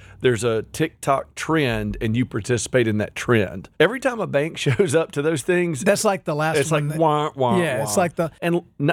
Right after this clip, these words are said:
Speaker 1: not hate to banks, but just so you know, like, the consumer's not waiting for the bank to do the next Ocean Spray thing.
Speaker 2: It reminds me of when, uh, Cam Newton was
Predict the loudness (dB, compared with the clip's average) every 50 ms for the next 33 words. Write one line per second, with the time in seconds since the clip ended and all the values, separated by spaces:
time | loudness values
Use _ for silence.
0 | 0 2 4 4 4 2 2 4 4 4 2 2 0 -2 -2 2 2 2 2 2
1 | 0 -2 -4 -8 -6 -2 -2 -2 0 0 -2 -2 -2 -2 -4 -4 -2 0 0 2
2 | 2 4 4 4 4 2 2 0 2 2 0 0 0 -4 -6 -12 -20 _ _ _
3 | _ _ _ 0 0 0 0 0 0 2 2 2 4 2 0 2 2 0 0 0
4 | 2 2 2 2 2 0 -4 -6 -2 0 0 0 0 0 0 0 0 -2 -6 -6
5 | -4 -2 0 0 0 0 -2 -2 -4 -4 -6 -6 -8 -12 -12 -12 -14 -18 -20 _
6 | _ _ 2 2 2 -2 -8 -14 -10 -8 -6 -8 -8 -8 -10 -14 -14 -14 -16 -10
7 | -2 0 2 4 4 4 4 4 2 2 0 0 0 2 0 0 -2 -2 -2 0
8 | 0 2 2 2 2 2 0 0 -2 -4 _ _ -20 -20 -20 -20 -20 -20 -20 _
9 | -20 -20 -20 _ _ _ _ _ 2 4 4 4 4 2 2 2 0 0 -4 -6
10 | -6 -6 -6 -8